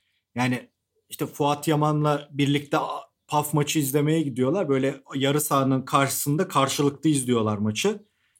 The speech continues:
Bir sahanın bir tarafında biri, bir tarafında biri. Diyor ki ya Nihat'ı altyapıda çok dikkate almıyorlardı. Yani koşuyor, didiniyor.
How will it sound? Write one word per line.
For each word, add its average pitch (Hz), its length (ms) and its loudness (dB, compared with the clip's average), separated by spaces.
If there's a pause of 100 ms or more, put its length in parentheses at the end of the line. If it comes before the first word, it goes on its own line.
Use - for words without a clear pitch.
(120)
Bir 131 120 -2
sahanın 139 640 0
bir 139 100 -4
tarafında 127 440 2
biri, 120 160 -2
bir 120 120 -8
tarafında 110 480 0
biri. 202 300 -2 (400)
Diyor 226 180 2
ki 233 80 0
ya 156 260 2 (420)
Nihat'ı 180 540 4
altyapıda 196 540 4
çok 175 240 0
dikkate 190 380 2
almıyorlardı. 180 680 2
Yani 113 220 -6
koşuyor, 143 500 0
didiniyor. 139 560 2